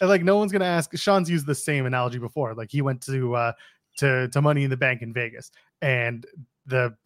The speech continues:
W W E P R people, when he was about to interview Bianca Belair, they're just like, "Hey, don't ask about this, don't ask about that, don't ask about the Vince McMahon allegations." And, like, if you're smart,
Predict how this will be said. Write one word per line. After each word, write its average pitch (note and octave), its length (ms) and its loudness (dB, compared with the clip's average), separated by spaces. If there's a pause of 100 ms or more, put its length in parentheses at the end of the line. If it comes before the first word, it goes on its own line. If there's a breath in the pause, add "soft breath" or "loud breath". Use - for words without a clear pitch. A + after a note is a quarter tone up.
(140)
W D3 160 2
W D3 180 2
E C#3 60 -2
P F3+ 100 0
R A3 140 6
people, C3+ 500 -4
when C3+ 160 -2
he C#3+ 80 2
was C3 80 0
about B2+ 200 -4
to C#3+ 60 -6
interview C3 300 -6
Bianca B2 340 -2
Belair, F3+ 300 0
they're C#3 120 0
just C#3+ 180 -4
like, C#3 180 0 (280 soft breath)
"Hey, F3+ 180 4
don't D3 240 0
ask D3+ 300 2
about B2+ 260 0
this, E3+ 160 0
don't D3+ 100 -2
ask C3 160 0
about C3 140 -2
that, E3+ 160 2
don't D#3+ 120 2
ask E3 140 -2
about D#3 140 -2
the D3+ 80 -4
Vince D3+ 160 -6
McMahon E3 280 2
allegations." B2 520 -6 (320 soft breath)
And, A3 100 -2
like, B3+ 220 -2 (160)
if A#3 140 -2
you're D4+ 100 -2
smart, C#4 400 2